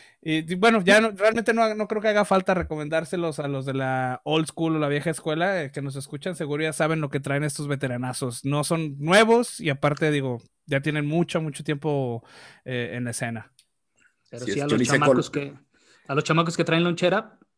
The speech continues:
Speaker 2: pues sí, métanse a escucharlos porque es como lo básico que tienen que saber de,
Speaker 1: Sí, y aparte,
Speaker 2: del
Speaker 1: digo,
Speaker 2: género.
Speaker 1: para ir para un dato, este, curioso, es que esta banda fue la primera banda en la que estuvo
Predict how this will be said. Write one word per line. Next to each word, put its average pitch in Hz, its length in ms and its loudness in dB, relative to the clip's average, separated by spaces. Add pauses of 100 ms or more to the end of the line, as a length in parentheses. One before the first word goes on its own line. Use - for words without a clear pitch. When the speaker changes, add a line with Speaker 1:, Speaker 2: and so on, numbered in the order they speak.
(180)
Speaker 2:
pues - 160 -14
sí, 135 180 -6
métanse 143 540 -4
a - 20 -4
escucharlos 151 580 -6
porque 151 540 -6
es 127 160 -8
como 131 420 -12 (320)
lo 131 200 -8
básico 135 480 -6
que - 80 -20
tienen 131 240 -12
que - 80 -18
saber 139 360 -14
de, - 220 -18
Speaker 1:
Sí, - 140 0 (320)
y 180 40 2
aparte, 196 360 4
Speaker 2:
del 226 100 4
Speaker 1:
digo, 196 160 6
Speaker 2:
género. 135 320 2 (260)
Speaker 1:
para 175 200 6
ir 185 180 6
para 175 640 6
un 190 180 -2
dato, 190 760 4 (380)
este, 127 800 -2
curioso, 180 720 4 (480)
es 147 200 -2
que 180 640 6
esta 175 260 0
banda 208 260 4
fue 196 200 2
la 202 260 6
primera 180 300 2
banda 196 280 0
en 202 60 0
la 180 100 -4
que - 80 -10
estuvo 185 560 -2